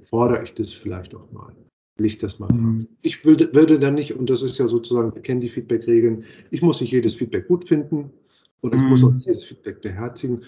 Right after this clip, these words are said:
Speaker 1: aber ich glaube schon, Menschen mit einer ausgeprägten Integrität, die können damit zumindest umgehen.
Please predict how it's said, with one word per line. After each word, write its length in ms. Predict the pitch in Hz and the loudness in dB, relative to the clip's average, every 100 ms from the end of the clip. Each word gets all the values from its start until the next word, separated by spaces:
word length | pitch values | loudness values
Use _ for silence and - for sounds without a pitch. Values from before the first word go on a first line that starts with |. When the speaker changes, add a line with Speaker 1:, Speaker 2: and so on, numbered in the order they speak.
| _ - | _ -4
Speaker 1:
aber 140 | 160 | 0
ich 80 | 127 | 0
glaube 300 | - 117 107 | 0 -2 -2
schon, 400 | 107 123 123 120 - _ _ | -4 -2 -2 -4 -10 _ _
Menschen 400 | - 117 131 - | -4 -2 -2 -2
mit 120 | 123 113 | -4 -2
einer 100 | 107 | -4
ausgeprägten 640 | 117 117 113 117 113 120 | -2 -4 -4 -8 -6 -8
Integrität, 840 | 117 110 110 107 98 - 110 113 - _ - | -6 -4 -4 -4 -6 2 4 4 -2 _ -12
die 80 | 110 | -10
können 200 | - 113 | -4 0
damit 240 | 113 110 | 2 0
zumindest 400 | - 117 147 123 | 2 2 2 0
umgehen. 280 | 104 95 85 | -6 -14 -16